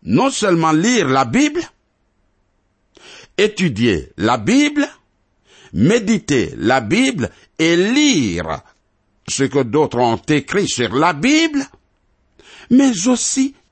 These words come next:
mais aussi communiquer ce que nous avons appris de la Bible à d'autres. Il faut communiquer à d'autres ce que tu as su, ce que tu sais de la Bible.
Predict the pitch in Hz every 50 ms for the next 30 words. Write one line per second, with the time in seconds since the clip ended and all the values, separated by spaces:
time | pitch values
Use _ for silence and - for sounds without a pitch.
0 | _ _ - 147 156 135 151 175 160 - - 220 208 - _ _ _ _ _ _
1 | _ _ _ - 269 277 254 247 214 190 185 175 165 - - 156 156 165 185 -
2 | _ _ _ _ _ _ _ _ _ _ _ _ - - - 165 - - 220 208
3 | 196 185 165 185 180 165 214 - - _ - - 302 254 - - - 262 339 -
4 | _ _ _ - 82 90 123 120 101 92 78 95 156 226 233 - - - _ -
5 | - 110 101 123 180 294 311 - - - - - _ _ _ _ _ _ _ _
6 | _ _ _ _ _ _ _ _ _ _ _ _ _ _ _ _ _ _ _ _
7 | _ - - - - - - _ - 214 220 196 - - - - - - 262 247
8 | 214 208 196 185 180 170 - 277 294 311 - _ - - 180 156 135 127 233 269
9 | 302 311 - 220 196 - _ _ _ - - - 190 185 - - 240 226 - 139
10 | 139 107 110 - - - - 226 190 - - - - - - - - 175 - 208
11 | 202 208 - 120 104 - - - 269 262 262 - - _ - - 85 123 127 98
12 | - - - 64 - - - - -